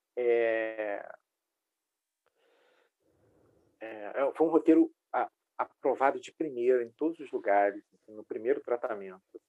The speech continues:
Uma coisa, é, basicamente, o roteiro vai ser filmado, sei lá, eu acho que vai ser filmado no segundo, foi filmado no, tipo, segundo, terceiro tratamento.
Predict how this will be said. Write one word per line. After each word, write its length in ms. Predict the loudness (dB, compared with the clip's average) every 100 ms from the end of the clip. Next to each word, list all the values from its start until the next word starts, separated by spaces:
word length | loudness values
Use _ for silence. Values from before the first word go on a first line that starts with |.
| _ _
Uma 100 | -20
coisa, 300 | -12 -12 -4 -4 -4 -12 _ _ _
é, 180 | -16 -16 -18 _
basicamente, 560 | 0 0 -6 -6 -8 -6
o 140 | -4
roteiro 320 | -4 -2 -2
vai 80 | -2
ser 140 | -6
filmado, 320 | -12 -4 -4 -4
sei 100 | -8
lá, 140 | -6 -6
eu 80 | -8
acho 100 | -12 _
que 60 |
vai 140 | -6 -6
ser 100 | -6
filmado 240 | _ -6 -6
no 80 | _
segundo, 300 | -18 -16 -20 _ _ 8
foi 140 | 8
filmado 380 | 8 0 -2 -4
no, 80 | -18
tipo, 240 | -20 -20 _ _ _ _ _ _ _
segundo, 380 | -8 -8 -10 -10
terceiro 380 | -10 -10 -6 -6
tratamento. 600 | _ -10 -8 -10 -10 -14